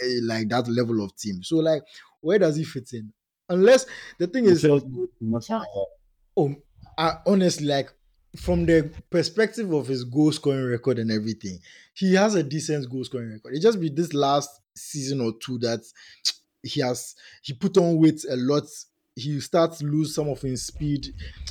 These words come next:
Speaker 1: He has regressed in the last two years, but at least at the United level, when,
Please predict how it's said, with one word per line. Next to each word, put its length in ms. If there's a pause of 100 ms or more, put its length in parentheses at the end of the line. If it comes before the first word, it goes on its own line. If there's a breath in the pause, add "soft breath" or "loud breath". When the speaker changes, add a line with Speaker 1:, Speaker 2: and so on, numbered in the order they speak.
(120)
Speaker 1:
He 80
has 200
regressed 360
in 60
the 80
last 320
two 120
years, 280
but 280
at 100
least 380 (260)
at 160
the 140
United 500
level, 540
when, 140